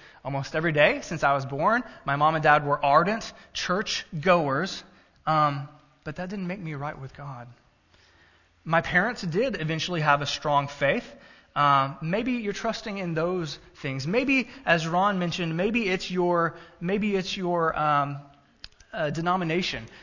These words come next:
Maybe you're trusting in the Catholic Church to make you right with God, or the Lutheran Church, or the Methodist Church, or the Baptist Church, and we can go on and on and on, or the Bible Church to make you right with God, just because you associate with that,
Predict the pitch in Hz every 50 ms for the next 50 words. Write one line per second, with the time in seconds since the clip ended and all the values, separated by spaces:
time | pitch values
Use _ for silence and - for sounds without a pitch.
0 | - - 147 160 190 214 220 226 214 202 190 - - - 202 208 202 - - 214
1 | 196 185 190 190 170 170 170 170 165 165 - - - - - 156 151 - - 180
2 | 185 190 - 190 - - - - - 185 156 - - - - - 170 160 156 160
3 | 151 - 170 147 143 143 139 147 139 139 135 135 120 123 127 - 165 160 175 175
4 | 165 175 208 208 - - 156 147 - - 135 123 - 180 156 156 170 190 196 190
5 | 190 165 139 - - 143 117 - 147 139 143 170 185 190 185 - 175 - - 151
6 | 123 - 156 160 160 165 156 156 160 160 170 170 165 156 156 156 156 156 151 139
7 | 127 - - - - - 185 185 190 180 208 240 226 185 147 - - 120 - -
8 | - - - - - - _ - - 190 185 190 214 202 - 202 190 175 175 180
9 | 190 175 165 156 156 135 135 139 143 233 233 240 233 196 - 247 214 196 214 208
10 | 185 - - - 208 233 214 - 190 165 135 127 - - - - - - - -
11 | - 160 165 160 139 143 147 127 117 113 120 -